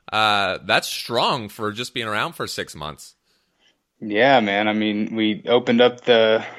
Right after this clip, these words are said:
Speaker 2: the social media, I think, November twenty-eighth, and, like, just within five or six months, we've grown to, like,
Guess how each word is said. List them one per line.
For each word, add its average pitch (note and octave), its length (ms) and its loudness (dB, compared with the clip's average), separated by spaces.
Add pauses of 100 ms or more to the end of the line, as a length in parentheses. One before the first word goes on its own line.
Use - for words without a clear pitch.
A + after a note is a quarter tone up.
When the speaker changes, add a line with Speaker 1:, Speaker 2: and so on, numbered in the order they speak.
(140)
Speaker 2:
the A#2 60 -12
social B2 300 0
media, B2 380 6
I A#2 40 4 (180)
think, A#2 180 0
November A#2+ 380 2
twenty-eighth, B2+ 640 2 (500)
and, G#2 380 -2
like, G#2 180 -2
just A2 200 -4
within A2+ 300 -2
five A#2 260 4
or A2+ 40 0
six - 300 -2
months, A#2 320 -2
we've G#2 200 -8
grown A#2 280 0
to, G#2 260 0 (800)
like, F2 320 -6